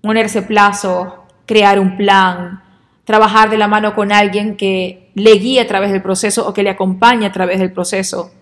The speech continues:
eso ayuda. Entonces les cuento esto porque esta semana y parte de la que viene, tenemos un stellium armado en Piscis. Hoy viernes tenemos a la Luna, al Sol, a Venus, a Neptuno, cuatro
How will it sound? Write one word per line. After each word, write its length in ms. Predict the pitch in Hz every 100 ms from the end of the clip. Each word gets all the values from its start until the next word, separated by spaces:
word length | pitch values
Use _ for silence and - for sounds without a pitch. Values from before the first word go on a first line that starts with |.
| _ -
eso 220 | 214 214
ayuda. 440 | 185 185 - - _ _ _ _ - - - _
Entonces 400 | - 240 302 320
les 120 | 262 -
cuento 340 | 311 330 294
esto 300 | 202 196 220
porque 840 | 196 196 196 190 175 - _ _ _ _ _ -
esta 260 | 269 269
semana 840 | 269 262 240 202 185 214 - _ _ -
y 140 | 208
parte 340 | 196 254 254 196
de 80 |
la 120 | 202 214
que 100 | 196
viene, 380 | 180 165 - - _ _ _ _ _ _ _ _
tenemos 300 | - 233 254
un 120 | 262 254
stellium 600 | 247 254 233 226 226 -
armado 400 | 214 240 320 320
en 120 | 214
Piscis. 640 | 190 180 - - - - _ _ _ _ _ _ _ _ _ _ _ -
Hoy 200 | 220 233
viernes 440 | 240 233 240 269
tenemos 380 | 240 214 196 208
a 60 | 190
la 100 | 190
Luna, 500 | 240 311 311 302 -
al 140 | 196
Sol, 420 | - 220 214 214 -
a 120 | 190
Venus, 480 | 208 226 226 226 -
a 100 | 196
Neptuno, 800 | 202 196 233 226 220 220 - _ -
cuatro 440 | 240 196 -